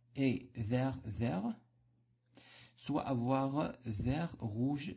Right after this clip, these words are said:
vert, ou bien vert, vert, rouge. Donc on a trois choix, donc il faut multiplier par trois. C'est pourquoi on a ce résultat. Maintenant, cardinal E, on va calculer.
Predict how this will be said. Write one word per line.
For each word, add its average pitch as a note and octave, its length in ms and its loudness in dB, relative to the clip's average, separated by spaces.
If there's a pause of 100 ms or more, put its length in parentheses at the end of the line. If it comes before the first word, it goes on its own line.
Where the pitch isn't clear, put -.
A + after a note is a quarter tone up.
vert, D#3 500 0 (460)
ou D3+ 120 4
bien B2 260 6
vert, A#2+ 360 0
vert, A#2 420 -2
rouge. A#2 520 0 (120)
Donc B2+ 220 0
on B2 60 0
a B2+ 80 2
trois C#3+ 240 -2
choix, A#2+ 400 -2 (360)
donc F#3+ 240 0 (340)
il B2+ 100 2
faut - 140 -2
multiplier B2+ 540 2
par - 360 -6 (140)
trois. - 420 -4 (200)
C'est - 160 -6
pourquoi - 500 -4 (200)
on B2 100 0
a C#3 60 0
ce C#3+ 120 -2
résultat. G2+ 440 -2
Maintenant, F#3 340 0
cardinal D3+ 760 2 (960)
E, E3 300 4
on C#3 120 2
va C#3 360 -2
calculer. C3 600 -2